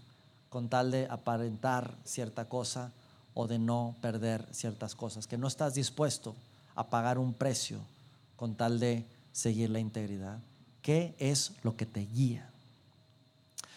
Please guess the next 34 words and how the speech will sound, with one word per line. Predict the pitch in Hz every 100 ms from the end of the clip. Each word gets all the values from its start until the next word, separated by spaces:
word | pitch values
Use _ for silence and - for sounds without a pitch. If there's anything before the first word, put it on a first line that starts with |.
| - -
Señor, | 165 180 208
en | 185
esta | 180 208 180 143
tarde | 170 175 170
queremos | 151 151 160
darte | 156 -
gracias. | 123 123 123 - 104 - - - - - - - - -
Gracias | 135 180 185 190
porque | - 147 165
hemos | 175 -
tomado | 156 160 165
un | 139
tiempo | 156 160 160 156
para | 143 135 123 117 101 - - - - - - _ -
usar | - 160 165
la | 156
música, | 156 165 - 151 143 139 131 123
eh, | 123
como | 123 139
una | 151
herramienta | 139 131 135 139 143
y |
conectarnos | 135 120 120 135 135 135
contigo | - 117 123 131
y | 135
cantarte. | 123 107 107 117 117 123 123 - - - - - _ -
Gracias | 127 135 151
por | - 127
permitirnos | 127 117 117 135 143 139 - -
divertir | 117 110 101 135 139 135
también | 123 117 127 135 123
a | 113
través | 113 120 117
de | 127